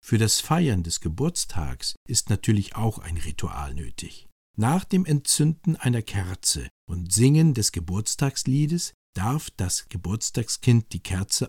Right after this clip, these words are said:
ausblasen und sich geheim etwas wünschen. Anschließend erzählt es zum Beispiel von Geschenken und den geplanten Geburtstagsfeierlichkeiten.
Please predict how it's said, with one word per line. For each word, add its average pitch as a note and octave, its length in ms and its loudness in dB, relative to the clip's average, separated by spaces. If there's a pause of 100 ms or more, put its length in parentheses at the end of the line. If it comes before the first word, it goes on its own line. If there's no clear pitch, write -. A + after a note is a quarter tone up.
ausblasen F#2 840 -4 (240)
und G2+ 100 -2
sich - 180 -2
geheim B2+ 540 4
etwas - 440 -2
wünschen. F#2+ 460 -4 (240)
Anschließend D3 800 2
erzählt - 500 2
es - 260 -2
zum F#2+ 180 0
Beispiel F#2 540 2 (120)
von B2 220 4
Geschenken D#3+ 680 2 (160)
und F#2+ 180 -2
den G#2 120 4
geplanten A#2 520 2
Geburtstagsfeierlichkeiten. E2+ 1600 -2